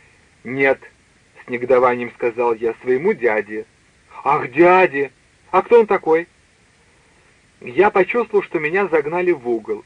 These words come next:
и, сознавая, что делаю большую ошибку,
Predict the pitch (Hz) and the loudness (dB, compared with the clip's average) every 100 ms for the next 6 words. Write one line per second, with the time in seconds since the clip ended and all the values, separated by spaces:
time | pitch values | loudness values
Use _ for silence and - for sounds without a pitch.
0 | _ 123 156 147 156 170 175 165 - 143 | _ -6 -6 -2 2 4 4 2 0 -4
1 | 135 170 151 143 147 139 156 139 135 220 | 2 2 2 0 -2 -2 0 0 -2 -6
2 | 240 - 233 | -6 -4 -6